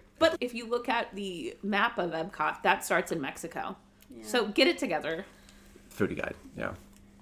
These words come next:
Speaker 1: Mm-hmm.
Speaker 3: Um, okay, so heading to Morocco to Tangerine Cafe.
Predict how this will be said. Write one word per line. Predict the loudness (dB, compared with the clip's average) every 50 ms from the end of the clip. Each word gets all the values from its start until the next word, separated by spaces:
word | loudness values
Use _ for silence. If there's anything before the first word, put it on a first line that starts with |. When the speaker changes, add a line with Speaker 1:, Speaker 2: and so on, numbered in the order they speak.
| -20 -20 -20 -16 -14 -14
Speaker 1:
Mm-hmm. | -12 -10 -10 -10 -12 -14 -18 -20 -20 -18 -18 -18 -4 2
Speaker 3:
Um, | 4 6 6 6 4
okay, | 2 0 0 -4 -8 -14 -20 -6
so | -6 -6 -6 -6 -10 0
heading | 2 4 4 4 4
to | 2 2
Morocco | 4 6 8 8 8 6 4 0 -2
to | -2 -2 -2 -2 -2 -2
Tangerine | -2 -2 -2 -2 0 -2 -4 -4
Cafe. | -4 -4 -6 -4 0 2 4 4 4 2 -2 -4 -8